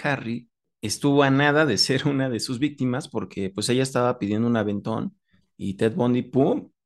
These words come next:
que se la topa y la recoge. Pues, "No, pues, trépate, te doy un aventón. ¿Pa dónde vas?". "No, pues, acá cerca, órale, vamos".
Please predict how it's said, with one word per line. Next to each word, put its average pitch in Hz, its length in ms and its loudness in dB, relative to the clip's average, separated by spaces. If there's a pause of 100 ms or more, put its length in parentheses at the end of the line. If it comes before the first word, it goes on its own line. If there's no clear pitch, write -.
(120)
que - 100 -16
se 107 120 -2
la 101 160 -2
topa 120 320 -2
y 123 40 0
la 101 120 0
recoge. 120 600 -2
Pues, - 220 -16
"No, 123 160 -4
pues, - 140 -18
trépate, 135 440 -2
te 131 120 -4
doy 117 160 0
un 127 120 0
aventón. 101 680 -4 (340)
¿Pa 107 160 0
dónde 131 300 6
vas?". 131 320 0
"No, 160 220 -2
pues, 135 200 -4
acá 135 220 -6
cerca, 139 360 -6
órale, 156 360 -4
vamos". 143 540 -4